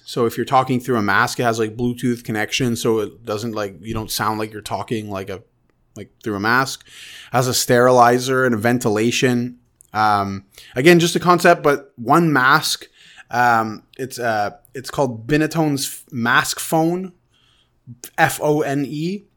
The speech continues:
Uh, it's actually one that's for sale. It's fifty bucks. It's a washable mask with a Bluetooth headset inside.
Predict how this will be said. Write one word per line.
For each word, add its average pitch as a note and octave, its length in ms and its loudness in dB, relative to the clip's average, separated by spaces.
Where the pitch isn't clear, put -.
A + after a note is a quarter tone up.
Uh, A#2 420 4
it's C3+ 100 -2
actually D#3 280 4
one D3+ 180 2
that's C#3+ 140 -4
for A#2+ 100 -2
sale. C#3+ 320 4
It's A2+ 120 -4
fifty D3 280 -2
bucks. A2+ 380 2
It's C3 100 -8
a A#2 60 0
washable B2 500 2
mask A2 540 0
with C3 160 2
a A#2+ 40 2
Bluetooth C3+ 540 2
headset B2 640 -2
inside. G#2+ 800 0